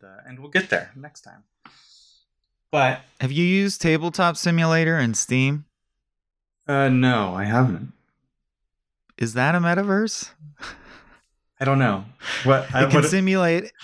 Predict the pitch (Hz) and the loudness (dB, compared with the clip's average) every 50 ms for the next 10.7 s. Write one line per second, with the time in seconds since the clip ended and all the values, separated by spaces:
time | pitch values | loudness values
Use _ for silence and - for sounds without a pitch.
0 | - - 175 165 160 165 151 - - 156 151 147 135 139 117 - 143 135 127 113 | -6 -4 -2 0 0 0 0 0 0 0 0 2 0 -2 -2 0 0 0 0 0
1 | 110 123 131 131 123 104 117 113 104 101 101 101 95 - - - - 110 104 104 | 0 0 0 0 0 0 0 0 2 2 2 0 0 -2 -2 0 2 2 2 4
2 | 104 104 104 104 98 - 120 113 113 117 113 104 - 113 113 101 120 120 120 117 | 2 2 2 0 0 0 0 0 2 2 0 0 0 -4 -2 -2 0 0 0 0
3 | 104 110 110 107 104 101 98 98 98 98 90 - _ _ 110 104 101 98 90 - | 0 -2 0 0 0 0 0 0 -2 -4 -6 -10 _ _ 2 2 4 2 2 0
4 | 101 98 95 92 - 98 98 92 - 104 95 98 101 - - - 98 92 92 92 | 0 0 0 -2 -2 -2 -2 0 0 0 0 0 -2 -2 -2 0 0 2 2 0
5 | 92 92 92 92 90 92 90 92 90 90 - - - - - - - - - 165 | -2 -2 -4 -4 -4 -6 -6 -6 -8 -8 -10 -12 -14 -14 -18 -20 -20 -6 0 2
6 | 185 202 202 175 120 107 - 131 123 120 120 117 110 110 110 110 110 110 107 101 | 4 6 6 4 4 2 2 2 2 2 2 0 0 0 0 0 0 0 0 -2
7 | 117 113 110 101 - - 123 110 107 104 107 104 107 104 104 95 98 110 110 107 | 0 0 0 0 2 2 2 2 2 2 2 2 2 0 0 -2 0 2 2 2
8 | 104 90 - - - - - - 123 117 113 107 101 98 98 - - 113 110 107 | 0 -2 -4 -8 -8 -8 -4 -2 0 2 2 4 2 2 0 0 0 0 2 2
9 | 101 98 95 95 95 98 95 - - 101 101 98 95 95 92 98 98 95 95 90 | 2 0 0 0 0 -2 -2 -2 0 0 2 2 2 0 0 0 0 0 0 -2
10 | 95 87 - 104 98 90 95 - - - - 104 98 | -6 -6 -4 -2 -2 -2 -4 -6 -8 -8 -10 -10 -10